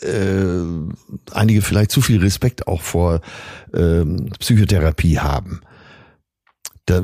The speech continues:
weil man natürlich landläufig annimmt, gerade was die Psyche angeht, mit allen Lebensweisheiten, mit Menschen, die sagen, ja, das ist so und so, äh, äh,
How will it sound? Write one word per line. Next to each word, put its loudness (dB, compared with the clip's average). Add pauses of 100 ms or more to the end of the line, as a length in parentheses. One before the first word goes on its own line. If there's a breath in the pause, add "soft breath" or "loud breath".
(120)
weil 4
man 4
natürlich 0
landläufig 0
annimmt, 2
gerade 2
was -2
die 0
Psyche 0
angeht, -2
mit -4
allen 0
Lebensweisheiten, 0 (340 loud breath)
mit 2
Menschen, 2
die 4
sagen, 0
ja, 0
das 2
ist -2
so 2
und 0
so, 0
äh, 0
äh, -4